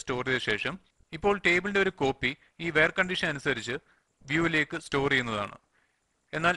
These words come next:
വ്യൂവിലേക്ക് നമ്മൾക്ക് മറ്റുള്ള എസ് ക്യു എൽ സ്റ്റേറ്റ്മെന്റ്സ് എല്ലാം തന്നെ ഉപയോഗിക്കാവുന്നതാണ്. എന്നാൽ ഏത് ടേബിളിൽ നിന്നാണോ നമ്മൾ വ്യൂ ക്രിയേറ്റ് ചെയ്യുന്നത്, അല്ലെങ്കിൽ ഏത് ടേബിളിന്റെ വെർച്വൽ കോപ്പിയാണോ എടുക്കുന്നത്, ആ ടേബിളിലെ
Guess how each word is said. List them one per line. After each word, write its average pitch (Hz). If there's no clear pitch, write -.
വ്യൂവിലേക്ക് 202
നമ്മൾക്ക് 139
മറ്റുള്ള 180
എസ് -
ക്യു 180
എൽ 185
സ്റ്റേറ്റ്മെന്റ്സ് 151
എല്ലാം 139
തന്നെ 139
ഉപയോഗിക്കാവുന്നതാണ്. 120
എന്നാൽ 143
ഏത് 185
ടേബിളിൽ 190
നിന്നാണോ 170
നമ്മൾ 160
വ്യൂ 151
ക്രിയേറ്റ് 135
ചെയ്യുന്നത്, 107
അല്ലെങ്കിൽ 135
ഏത് 156
ടേബിളിന്റെ 156
വെർച്വൽ 160
കോപ്പിയാണോ 131
എടുക്കുന്നത്, 113
ആ 170
ടേബിളിലെ 175